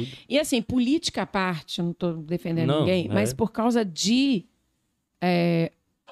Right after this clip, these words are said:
Speaker 2: uma situação específica, a nossa primeira-dama, ela trabalha com o Ministério de Surdos na igreja dela.
Speaker 1: Sim.
Speaker 2: E desde que ela se tornou primeira-dama,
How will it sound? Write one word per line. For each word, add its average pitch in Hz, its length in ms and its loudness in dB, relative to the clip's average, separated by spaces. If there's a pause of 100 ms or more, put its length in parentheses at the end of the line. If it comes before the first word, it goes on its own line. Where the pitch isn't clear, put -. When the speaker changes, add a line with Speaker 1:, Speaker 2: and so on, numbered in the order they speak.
(100)
Speaker 2:
uma 214 140 2
situação 220 340 -2
específica, 196 880 -4 (160)
a - 80 -10
nossa 226 260 -4 (300)
primeira-dama, 170 880 0 (260)
ela 196 140 -2
trabalha 214 480 2
com 208 80 -2
o 190 40 2
Ministério 175 360 2
de - 60 -12
Surdos 175 320 -4
na 175 80 2
igreja 165 340 0
dela. 143 220 -4
Speaker 1:
Sim. 101 240 -10 (1000)
Speaker 2:
E 196 720 2 (300)
desde 233 560 0
que 190 320 -4 (200)
ela 165 140 -4
se 220 140 -8
tornou 196 420 2
primeira-dama, 170 880 -2